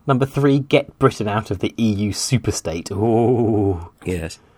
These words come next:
Speaker 1: Um, superstates are great states. They're the ones that fight evil, villainous states.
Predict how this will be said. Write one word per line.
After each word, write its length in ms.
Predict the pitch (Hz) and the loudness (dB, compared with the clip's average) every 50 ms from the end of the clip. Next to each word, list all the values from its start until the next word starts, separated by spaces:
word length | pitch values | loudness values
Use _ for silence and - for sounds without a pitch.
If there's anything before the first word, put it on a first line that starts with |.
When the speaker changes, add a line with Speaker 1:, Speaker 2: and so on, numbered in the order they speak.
| _ _ _ _ _ _ - | _ _ _ _ _ _ -10
Speaker 1:
Um, 280 | 123 110 107 110 113 | -6 -4 -2 -2 -2
superstates 600 | 110 - - 233 233 - 147 - 110 90 - - - | -2 0 0 2 2 2 2 2 0 0 0 -2 -4
are 60 | 98 | -2
great 280 | 90 - 139 165 - - | 0 2 0 0 0 -2
states. 220 | - 98 90 - | -6 -6 -4 0
They're 100 | - 139 143 | 2 2 4
the 60 | 131 | 4
ones 120 | 113 104 101 | 2 0 0
that 80 | - - | -4 -2
fight 400 | - - 107 107 - - - - _ _ - | 2 2 2 2 0 -4 -10 -16 _ _ 0
evil, 280 | 127 123 107 110 104 | 0 0 2 0 0
villainous 400 | 101 127 151 156 - 85 82 - | 2 2 2 2 0 -6 -10 -10
states. 440 | - - - - - - - - | -10 -10 -10 -12 -14 -16 -14 -10